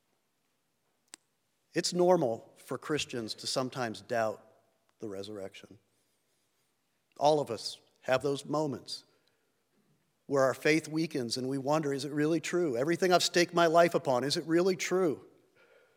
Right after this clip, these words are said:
That's when we go back to the means by which God has confirmed the message about his son. The eyewitness, eyewitness accounts that are reliable and true.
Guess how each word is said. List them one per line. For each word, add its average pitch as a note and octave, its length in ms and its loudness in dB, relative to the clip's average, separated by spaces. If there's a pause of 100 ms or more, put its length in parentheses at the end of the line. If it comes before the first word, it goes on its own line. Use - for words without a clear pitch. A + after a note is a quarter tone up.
(1400)
That's C#3 260 0
when C#3+ 140 -2
we C#3+ 80 -2
go C#3 120 -4
back B2 460 -2 (680)
to E3+ 100 -4
the D3+ 100 0
means F3+ 560 0
by F3 200 6
which D#3+ 440 -2 (500)
God C#3+ 420 4
has B2+ 140 -4
confirmed D3+ 560 -2
the D#3 80 -4
message C#3+ 440 -2
about B2 240 -2
his B2+ 120 -8
son. G2+ 380 -6 (680)
The - 180 -6
eyewitness, A#3 580 8 (360)
eyewitness A#3+ 520 8
accounts B3 480 8
that A3 180 10
are A#3 60 10
reliable A3 760 10
and G3 120 6
true. D#3 500 2